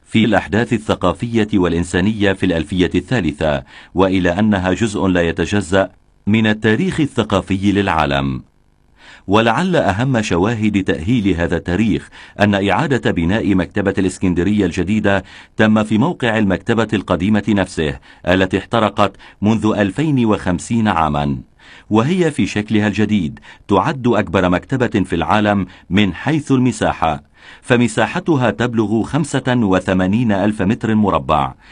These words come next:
ويصل ارتفاع بعض أجزائها إلى ثلاثة وثلاثين متراً، فضلاً عن التصميم المبتكر الذي يشبه قرص الشمس، وهذا التصميم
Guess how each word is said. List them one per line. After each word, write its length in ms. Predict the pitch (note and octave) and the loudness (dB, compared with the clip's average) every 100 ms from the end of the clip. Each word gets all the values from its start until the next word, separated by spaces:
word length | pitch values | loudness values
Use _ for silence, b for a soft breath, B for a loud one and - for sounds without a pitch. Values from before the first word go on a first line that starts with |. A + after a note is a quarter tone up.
| B B | B B
ويصل 400 | F2 F#2+ A2 A2+ | 2 2 2 2
ارتفاع 580 | G2+ F#2+ G2+ D3 D3+ A#2 | 0 2 -4 -2 -2 0
بعض 280 | G2 F2 E2+ | 2 2 2
أجزائها 760 | E2+ E2 F2 A2 F#2+ F#2+ F#2+ B B B | -2 -2 -2 0 0 0 -2 B B B
إلى 280 | A2+ A2 G2+ | 2 2 2
ثلاثة 580 | G#2 A#2+ D#3+ C#3 C3 A#2 | 0 -2 0 -2 0 2
وثلاثين 720 | F#2 E2 F2 E2 - A#2 G#2+ | 2 0 0 -2 -2 -2 0
متراً، 440 | E2+ - D2+ C#2+ B1+ - B B B _ | 0 -2 -4 -4 -6 -14 B B B _
فضلاً 440 | F#3+ D3 D#3 C#3+ | -2 0 0 0
عن 140 | G2 | 0
التصميم 520 | F#2+ - F#2+ - C#3 A#2 | -2 -2 -4 -2 0 2
المبتكر 720 | F#2 G#2+ A2 E2+ E2 D#2 C2 B B | 0 0 -2 -2 0 -2 -6 B B
الذي 320 | F#2 G#2 G2+ | 0 2 2
يشبه 580 | G2+ D#3 G2+ A2 A2 G#2 - | 0 -2 -2 0 2 0 -2
قرص 260 | D3+ C#3 | -4 -2
الشمس، 680 | B2+ - E2 C#2+ C#2+ - - B B B | -6 -2 -2 -2 -8 -16 -20 B B B
وهذا 320 | E2 G2 G2 | 0 2 0
التصميم 580 | F#2+ G2+ - C3+ B2 | -2 -4 0 0 2